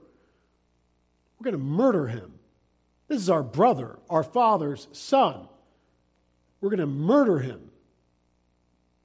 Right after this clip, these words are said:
And beware that the reality is, if there is no law, if there is no law enforcement,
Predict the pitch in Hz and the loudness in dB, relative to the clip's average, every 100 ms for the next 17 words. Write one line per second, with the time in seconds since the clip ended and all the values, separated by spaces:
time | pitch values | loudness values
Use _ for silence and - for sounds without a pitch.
0 | _ _ _ _ _ _ _ _ _ _ | _ _ _ _ _ _ _ _ _ _
1 | _ _ _ _ _ 190 165 214 180 262 | _ _ _ _ _ -2 2 2 6 8
2 | 294 208 240 - - - _ _ _ _ | 10 8 4 0 -14 -20 _ _ _ _
3 | _ _ _ - 185 202 202 226 311 262 | _ _ _ -8 -2 4 6 6 4 4
4 | 185 185 196 - - _ - _ _ 262 | 4 4 2 -8 -20 _ -20 _ _ 0
5 | 311 226 175 165 - - - 180 208 269 | 4 6 4 -2 -12 -8 -6 -2 0 2
6 | 294 208 233 190 165 170 214 262 175 151 | 2 6 6 6 4 4 8 8 8 8
7 | 190 196 214 220 220 190 185 208 208 170 | 4 4 4 6 6 4 4 6 6 4
8 | 147 - 220 262 - 170 143 151 202 - | -6 -2 0 2 0 -4 -2 -2 -4 -12